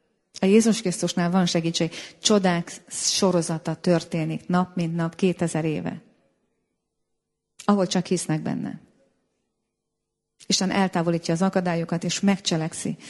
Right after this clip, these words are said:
ezeknek a valóságát. Úgyhogy csodákban járhatunk, élhetünk, nap mint nap tapasztalhatjuk az ő szeretetét ebben.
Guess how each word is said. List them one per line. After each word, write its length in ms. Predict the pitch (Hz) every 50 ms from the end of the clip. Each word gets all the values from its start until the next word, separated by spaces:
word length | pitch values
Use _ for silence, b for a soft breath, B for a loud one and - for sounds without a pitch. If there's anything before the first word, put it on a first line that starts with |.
| B B B B B B B B
ezeknek 440 | _ - 170 185 165 - 185 175 -
a 60 | 180
valóságát. 960 | 175 185 190 185 185 170 156 151 - - 156 151 - - - - - - - - B B B B B B B
Úgyhogy 260 | - 175 - 185 180
csodákban 580 | - - 254 262 220 202 180 175 175 175 170 180
járhatunk, 580 | 190 196 196 196 180 175 170 - 175 165 165
élhetünk, 720 | - - 196 196 180 180 170 170 - 165 160 160 - - - - _
nap 280 | 190 208 233 226 226
mint 160 | - 180 170
nap 180 | 170 170 160 -
tapasztalhatjuk 840 | - 185 175 - 170 165 - - 165 160 160 165 160 - - 175 -
az 140 | 170 170 175
ő 60 | 180
szeretetét 800 | 175 - - 202 190 180 165 160 - 165 156 - 170 156 156 -
ebben. 480 | 156 156 151 165 151 - - - -